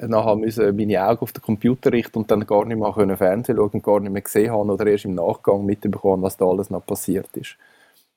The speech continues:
Äh, ich bin, ich bin dafür, dass man in Zukunft einfach nach dem, nach dem Schlusspfiff eigentlich quasi aus dem Stadion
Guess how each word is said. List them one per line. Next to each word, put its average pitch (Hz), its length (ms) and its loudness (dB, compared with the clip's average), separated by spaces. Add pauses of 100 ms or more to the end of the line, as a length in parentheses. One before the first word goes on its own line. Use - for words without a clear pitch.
(280)
Äh, 123 200 2
ich - 100 -8
bin, 147 260 2
ich - 100 -10
bin - 140 -2
dafür, 135 200 0
dass 131 180 0
man 113 100 2
in 113 100 0
Zukunft 120 500 0
einfach 104 200 2
nach 110 200 2
dem, 104 220 -4 (240)
nach 107 280 0
dem 107 80 -2
Schlusspfiff - 600 0
eigentlich 92 360 0
quasi 92 340 0
aus 87 120 -2
dem 87 220 -4
Stadion 90 600 -2